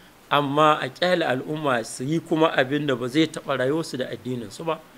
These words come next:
Sallar Juma'a a sati, yadda ake yin sallar Juma'a, maza daban, mata daban. Sannan ko da ma da wasu ƙarin dokoki na cewa dama yadda ake, wanda zai je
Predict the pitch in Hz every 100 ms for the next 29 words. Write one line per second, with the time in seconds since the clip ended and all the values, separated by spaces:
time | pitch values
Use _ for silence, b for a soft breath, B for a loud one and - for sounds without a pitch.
0 | b b b - 220 190 156 160 180 175
1 | 160 123 - 170 180 180 165 156 - -
2 | - - 180 180 165 156 156 156 156 156
3 | 151 120 147 160 156 131 147 160 165 147
4 | 135 143 143 139 147 143 131 101 95 -
5 | - B B B - 196 185 190 190 214
6 | 226 208 175 175 180 170 160 165 175 -
7 | 185 185 175 147 147 160 156 160 - 165
8 | 165 160 170 156 160 156 151 151 143 143
9 | 143 147 165 156 147 160 127 156